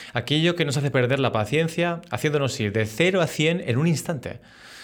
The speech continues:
Por eso estoy seguro de que todo esto que vamos a hablar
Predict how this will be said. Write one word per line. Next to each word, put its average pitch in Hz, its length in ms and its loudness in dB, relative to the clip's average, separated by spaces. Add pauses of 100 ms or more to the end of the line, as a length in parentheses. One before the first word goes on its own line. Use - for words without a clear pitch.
(180)
Por 139 180 2
eso 175 120 2
estoy 180 180 2
seguro 156 420 2
de 123 120 2
que 110 160 0
todo 151 200 2
esto 151 200 0
que 120 80 2
vamos 117 240 2
a 104 40 -2
hablar 104 440 0